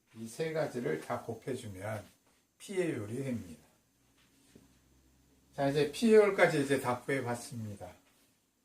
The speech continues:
뭐 여기 뭐 다른 얘기가 있을 수가 없죠. 이 정도는 충분히 기본적인 얘기들이었습니다. 그 다음,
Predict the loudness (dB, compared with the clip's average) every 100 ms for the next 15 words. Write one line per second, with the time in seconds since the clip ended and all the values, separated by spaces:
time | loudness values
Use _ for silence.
0 | _ _ _ _ _ _ _ -8 -6 -4
1 | -2 -4 -2 0 0 -2 -2 -4 -2 -4
2 | -4 -6 -10 -8 -10 -10 -12 -14 -14 -18
3 | -14 -10 -6 -6 -6 -8 -6 -4 -4 -4
4 | -6 -8 _ _ _ _ _ _ _ _
5 | _ _ -20 -20 _ _ -10 -4 -2 0
6 | 0 -2 -4 -6 -6 -6 -8 -8 -12 -20
7 | -20 _ _ _ _ _ _ _ _ _
8 | _ _ _ _ _ _ _ _ _ _
9 | _ _ _ 2 8 8 8 4